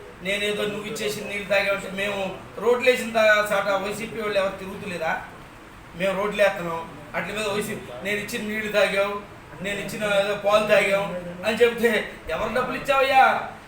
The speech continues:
మీరు బ్రాందీ షాపుల్లో అమ్మిన లాభం తీసుకొచ్చి మాకు ఇచ్చారా? లేకపోతే మీరు దాచిన డబ్బులు ఏమన్నా మాకు ఇచ్చారా?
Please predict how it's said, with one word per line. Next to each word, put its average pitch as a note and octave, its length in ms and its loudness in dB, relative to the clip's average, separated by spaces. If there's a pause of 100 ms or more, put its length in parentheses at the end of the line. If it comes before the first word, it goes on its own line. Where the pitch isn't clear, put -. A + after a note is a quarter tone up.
(120)
మీరు G3 220 -2
బ్రాందీ G3+ 400 0
షాపుల్లో G#3+ 720 0 (260)
అమ్మిన G#3+ 300 -4
లాభం G3+ 380 2
తీసుకొచ్చి F#3+ 360 -10
మాకు F3 220 -6
ఇచ్చారా? D#3+ 520 -6 (440)
లేకపోతే A3+ 240 -8
మీరు F#3+ 160 -8
దాచిన A3 420 -2
డబ్బులు G#3 180 -4
ఏమన్నా F#3+ 240 -2
మాకు D#3+ 160 -6
ఇచ్చారా? D3 460 -10